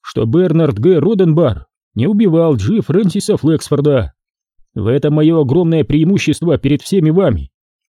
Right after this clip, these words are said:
Зная, что он был тогда живой, я прямо выхожу на убийцу. И кто же это?» «Яснее ясного», сказал я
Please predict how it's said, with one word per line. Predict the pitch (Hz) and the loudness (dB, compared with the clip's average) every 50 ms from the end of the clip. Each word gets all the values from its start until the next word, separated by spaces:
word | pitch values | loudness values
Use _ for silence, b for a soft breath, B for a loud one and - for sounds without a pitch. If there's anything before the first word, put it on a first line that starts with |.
| _ _ _ _ _ _ _ _ | _ _ _ _ _ _ _ _
Зная, | 117 107 95 117 143 180 190 180 160 131 95 69 65 - _ _ _ _ | -8 -4 -2 -2 0 0 0 0 0 0 -2 -4 -8 -14 _ _ _ _
что | - - - 120 113 127 | -20 -12 -6 -4 -2 0
он | 139 143 | 0 2
был | 151 185 170 120 | 2 2 2 2
тогда | 151 151 151 170 180 143 | 0 -2 -2 0 0 0
живой, | 87 143 156 180 208 180 127 98 71 67 - _ _ _ _ _ _ - | 0 0 0 2 2 2 2 0 -2 -6 -12 _ _ _ _ _ _ -6
я | - 113 123 | -4 -4 -4
прямо | - - 175 175 165 170 160 | -2 -2 -2 -2 0 0 0
выхожу | 156 - - 165 120 160 185 | 0 0 -2 -2 -2 -2 0
на | 180 175 | 0 0
убийцу. | 165 151 170 220 214 185 - - - 80 67 65 - _ _ _ _ _ _ _ _ _ | 0 2 2 2 0 0 -2 -4 -8 -8 -10 -10 -16 _ _ _ _ _ _ _ _ _
И | - 202 240 | -2 -2 -2
кто | - - 262 262 254 190 | -2 -2 0 2 2 2
же | 151 240 247 | 2 2 2
это?» | 233 196 - 208 202 185 156 110 76 67 - _ _ _ _ _ _ _ _ _ _ _ | 2 2 2 2 2 2 0 0 -2 -6 -10 _ _ _ _ _ _ _ _ _ _ _
«Яснее | 95 85 107 110 - - 123 127 120 117 110 | -8 -6 -6 -6 -4 -2 -2 -2 0 0 0
ясного», | 120 147 185 180 - 190 190 190 175 127 - - - _ _ | 0 0 0 0 0 0 2 2 2 0 -2 -4 -10 _ _
сказал | _ - - - 107 98 143 139 127 | _ -16 -8 -6 -4 -2 -2 0 0
я | 127 135 135 117 76 67 | 0 0 0 0 -2 -4